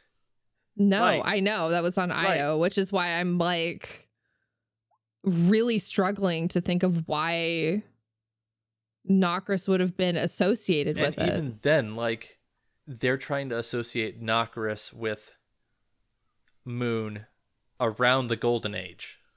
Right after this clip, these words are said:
Speaker 2: Like, that's the thing that gets me, is it's around the Golden Age that they're trying to associate him with.
Speaker 1: Yeah.
Speaker 2: He was frozen under Mars. So it comes down to the fact that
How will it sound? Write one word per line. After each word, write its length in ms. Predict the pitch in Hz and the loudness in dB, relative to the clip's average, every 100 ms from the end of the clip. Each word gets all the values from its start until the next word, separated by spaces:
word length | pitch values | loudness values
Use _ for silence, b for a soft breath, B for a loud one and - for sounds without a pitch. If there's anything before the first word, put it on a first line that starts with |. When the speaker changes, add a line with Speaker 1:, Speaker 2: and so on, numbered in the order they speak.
| _ _ - | _ _ -8
Speaker 2:
Like, 280 | 113 107 | -8 -2
that's 380 | 110 156 185 - | 6 6 6 -2
the 280 | - - 127 | -10 -4 0
thing 200 | 131 131 | 0 -2
that 120 | 113 | 0
gets 300 | 120 110 - | 0 0 -2
me, 220 | 131 143 | -6 -2
is 220 | 107 101 - - | -2 -2 -8 -10
it's 180 | 123 123 | -8 -6
around 320 | 110 117 127 | -2 -2 -2
the 80 | 110 | -6
Golden 480 | 107 120 131 120 110 | -4 -2 0 -2 -4
Age 260 | 104 104 | -6 -8
that 120 | 113 | -8
they're 120 | 117 110 | -6 -6
trying 300 | - 107 104 | -4 -6 -4
to 180 | 104 - | -10 -8
associate 440 | 117 - 113 - 98 | -10 -6 -6 -8 -12
him 180 | 98 95 | -14 -16
with. 320 | 95 - _ _ _ | -20 -20 _ _ _
Speaker 1:
Yeah. 540 | 196 190 170 160 170 202 _ _ _ _ _ - | -2 0 -2 -2 -4 -4 _ _ _ _ _ -8
Speaker 2:
He 160 | 139 | -4
was 160 | 131 - | -4 -6
frozen 480 | - 139 131 120 110 | -2 0 0 -2 -4
under 180 | 107 | -4
Mars. 560 | 101 110 107 - - - - | -4 -2 -2 -4 -14 -18 -14
So 220 | - 120 | -6 -2
it 240 | 120 123 | -2 -4
comes 240 | - 151 127 | -4 -4 -2
down 280 | 139 147 143 | 0 0 -2
to 60 | |
the 80 | 117 | -6
fact 300 | - 117 - | -2 -4 -2
that 220 | 113 110 | -4 -4